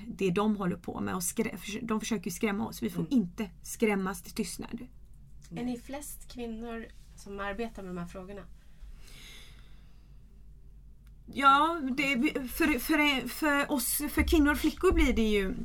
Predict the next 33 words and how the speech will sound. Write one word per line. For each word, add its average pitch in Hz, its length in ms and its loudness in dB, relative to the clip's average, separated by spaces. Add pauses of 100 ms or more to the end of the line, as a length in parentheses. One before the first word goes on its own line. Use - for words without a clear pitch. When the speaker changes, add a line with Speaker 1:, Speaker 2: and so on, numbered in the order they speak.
(140)
Speaker 1:
ehm, 190 540 -2
en 208 380 0
fråga 214 440 2
som 220 240 4
är 190 80 2
på 226 140 -8
skinnet. - 760 2 (460)
För 247 80 2
att 240 80 2
det 277 60 2
påverkar 247 540 4
ju 277 140 6
oss, - 640 -2
Speaker 2:
Mm. 160 140 -12 (880)
Speaker 1:
eh, 190 100 0
direkt. 247 720 2 (140)
Men 240 180 8
det 233 80 8
påverkar 226 460 0
också 233 200 -2
män 196 280 4
och - 440 -6
pojkar 208 340 2
också, - 300 -2
att 185 260 -2
de 262 200 0
inte 403 200 -2
får 190 140 -4
vara 180 240 -2
sig 175 220 -6
själva. 202 500 -4 (400)
För 208 120 -2
de, 202 140 0